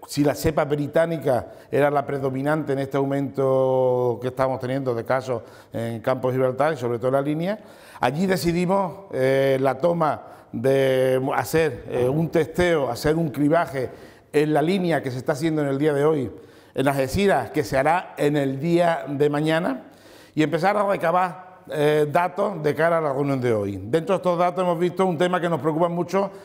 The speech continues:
que es que el Peñón de Gibraltar, según la autoridad británica, tiene una incidencia acumulada de más de dos mil casos por cien mil habitantes en los últimos catorce días. Es una cifra muy alta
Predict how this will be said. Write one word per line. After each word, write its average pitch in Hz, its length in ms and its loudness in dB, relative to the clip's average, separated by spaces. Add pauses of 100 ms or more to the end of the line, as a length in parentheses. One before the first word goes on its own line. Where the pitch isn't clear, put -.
(140)
que 165 220 2
es 170 60 -8
que 175 140 -2
el 165 140 0
Peñón 160 320 0
de 175 80 0
Gibraltar, 170 800 0 (220)
según 147 320 2
la 175 60 6
autoridad 160 340 0
británica, 165 500 0
tiene 160 180 0
una 170 160 2
incidencia 156 540 0
acumulada 147 480 2
de 151 100 0
más 160 140 0
de 165 140 0
dos 147 180 0
mil 170 500 -2 (220)
casos 165 320 0
por 135 180 -2
cien 143 200 0
mil 156 120 2
habitantes 156 420 2
en 147 40 0
los 143 80 2
últimos 151 340 -2
catorce 123 420 -4
días. 101 280 -6 (420)
Es - 80 -4
una 160 160 2
cifra 180 400 2
muy 185 320 2
alta 196 520 0